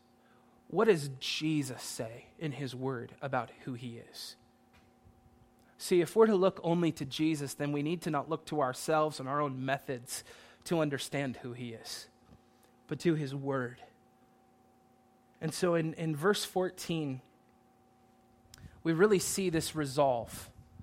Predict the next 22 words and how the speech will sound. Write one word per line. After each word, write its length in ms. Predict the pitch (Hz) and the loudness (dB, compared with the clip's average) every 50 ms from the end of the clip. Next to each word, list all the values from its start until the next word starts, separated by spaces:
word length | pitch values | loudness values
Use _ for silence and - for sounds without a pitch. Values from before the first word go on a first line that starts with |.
| - - - _ _ _ _ - - - - - - - | -20 -20 -20 _ _ _ _ -20 -20 -20 -20 -14 -10 -2
In 80 | 151 | 4
fact, 200 | 202 190 180 - | 4 4 6 6
we 100 | 180 180 | 4 2
see 220 | - - - 226 220 | 2 2 2 2 4
the 80 | 220 | 6
resolve 440 | 202 185 151 151 196 190 185 180 165 | 6 4 8 8 10 10 10 10 8
when 80 | 180 160 | 4 4
the 60 | 156 | 2
man 260 | 160 175 180 180 175 | 2 2 2 2 0
comes 440 | - - - - 190 185 185 175 156 | -2 -4 -2 0 2 2 4 2 2
again 280 | 175 156 160 151 151 | 0 0 0 0 -2
face 560 | 143 - - - - 196 196 220 220 - - - | -2 -4 -6 0 4 6 6 6 6 2 -2 -2
to 120 | - 190 | -2 -2
face 520 | - - - - 185 170 165 165 - - - - - - - - | -4 -2 2 4 6 6 6 4 0 -6 -14 -18 -20 -20 -16 -2
with 400 | - 170 175 170 151 - - - - - 160 | 4 6 6 6 6 2 -4 -12 -14 -12 -8
Jesus. 800 | 156 139 143 156 160 165 143 139 120 123 - - - - - - - _ _ _ _ _ _ _ _ _ - - - _ _ _ _ - | -6 -2 0 0 2 2 0 0 -4 -4 -8 -10 -10 -10 -10 -12 -14 _ _ _ _ _ _ _ _ _ -20 -20 -20 _ _ _ _ -14
It 60 | - | 0
says 260 | - - 202 185 170 | 4 6 8 8 8
in 80 | 185 180 | 6 4
this 140 | 165 160 - | 4 2 2
verse, 260 | 160 170 165 - - | 2 2 2 2 4
"Afterward, 720 | - 185 196 226 - - - 226 202 175 175 180 180 170 165 | 8 8 8 8 8 6 6 8 8 10 10 8 8 6 4